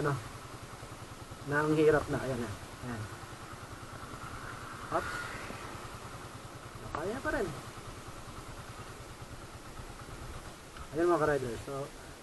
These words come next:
pag medyo paahon na, mga ka-riders, siguro ang tansya ko dito, mga nasa, ano to, eh, mga nasa,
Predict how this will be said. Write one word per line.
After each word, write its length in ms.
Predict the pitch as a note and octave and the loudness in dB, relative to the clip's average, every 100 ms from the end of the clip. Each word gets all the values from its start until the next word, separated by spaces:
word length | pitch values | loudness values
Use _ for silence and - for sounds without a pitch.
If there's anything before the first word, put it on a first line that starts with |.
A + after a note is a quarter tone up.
| - | 6
pag 120 | G#3+ C4 C#4 C#4 C4 | 8 8 4 2 4
medyo 240 | C4 B3+ C4+ | 4 6 8
paahon 260 | A#3 A#3 B3 | 12 12 12
na, 60 | |
mga 160 | A#3+ A#3 | 10 12
ka-riders, 400 | G#3+ A3 G3+ F#3 | 12 12 12 12
siguro 320 | F3+ A3+ A3+ | 12 12 12
ang 80 | G#3 | 12
tansya 320 | G3+ F#3 G3+ | 12 12 12
ko 80 | F#3+ | 12
dito, 240 | F3 F3+ | 12 12
mga 320 | G3+ E3+ D#3+ D#3 | 12 12 12 10
nasa, 320 | D3+ E3 D3+ | 10 10 10
ano 80 | D3+ | 12
to, 160 | F#3+ | 12
eh, 80 | D3+ | 10
mga 160 | C#3+ C#3+ | 8 4
nasa, 300 | C#3 - | 4 6